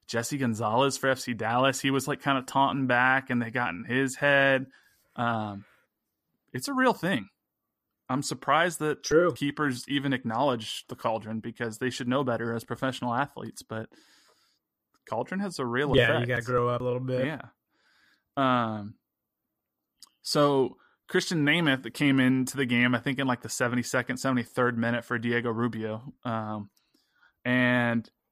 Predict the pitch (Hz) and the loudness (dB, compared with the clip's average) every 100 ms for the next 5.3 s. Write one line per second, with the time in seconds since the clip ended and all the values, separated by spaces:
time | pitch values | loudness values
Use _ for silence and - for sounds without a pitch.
0 | _ _ _ 180 185 180 190 214 208 196 | _ _ _ -6 -2 2 4 4 4 6
1 | 185 190 - - _ 160 160 - 143 175 | 6 6 2 -6 _ -2 -2 0 4 6
2 | 190 170 151 139 120 123 127 _ _ _ | 6 6 6 6 6 4 -2 _ _ _
3 | _ _ _ - 147 135 131 139 - 175 | _ _ _ 2 6 6 4 -6 -16 -2
4 | 151 131 - 247 214 139 123 - 156 160 | 0 4 6 10 10 10 8 0 2 6
5 | 156 151 | 6 4